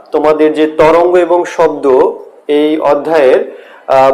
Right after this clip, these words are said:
বোর্ড কোশ্চেন নিয়ে আলোচনা করব। আজকের বোর্ড কোশ্চেনটা হচ্ছে দিনাজপুর বোর্ড দুই হাজার চব্বিশ। এই দিনাজপুর বোর্ড দুই হাজার চব্বিশ সালের যে বোর্ড কোশ্চেনটা এসেছে সেটা হচ্ছে এখানে আমি লিখে রেখেছি। তার গ এবং ঘ নম্বর অংশটা আমরা সলভ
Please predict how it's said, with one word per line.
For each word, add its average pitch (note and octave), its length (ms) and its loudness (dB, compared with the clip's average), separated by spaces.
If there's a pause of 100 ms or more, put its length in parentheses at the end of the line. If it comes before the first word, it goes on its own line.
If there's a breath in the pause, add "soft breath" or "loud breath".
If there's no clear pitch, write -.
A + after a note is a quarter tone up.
বোর্ড D#3 180 2
কোশ্চেন - 280 -2
নিয়ে F#3 140 2
আলোচনা F3+ 380 0
করব। F3+ 280 0
আজকের F3 420 0
বোর্ড E3+ 220 -2
কোশ্চেনটা E3+ 380 -4
হচ্ছে E3 480 -2
দিনাজপুর D#3 720 -4
বোর্ড E3 260 0
দুই D3 100 0
হাজার B2+ 160 -2 (120)
চব্বিশ। C3+ 500 -6 (380 soft breath)
এই C3+ 140 0
দিনাজপুর F#3 720 -2
বোর্ড F#3 280 2 (240)
দুই C#3 100 -2
হাজার D3+ 180 0
চব্বিশ D#3+ 480 -4
সালের F3+ 260 -2
যে D#3 120 -4
বোর্ড D3+ 220 -6
কোশ্চেনটা D#3 800 -4
এসেছে D#3 400 -4
সেটা D#3 260 -4
হচ্ছে D3+ 240 -6
এখানে D3 360 -2
আমি D3 200 -2
লিখে C#3 220 -6
রেখেছি। C#3 500 -4 (280 loud breath)
তার D3+ 160 2
গ B2+ 120 -4 (280)
এবং F3+ 180 2
ঘ C#3 200 -2
নম্বর D3+ 320 0
অংশটা C#3+ 380 -2
আমরা C#3+ 220 -2
সলভ C3 300 -2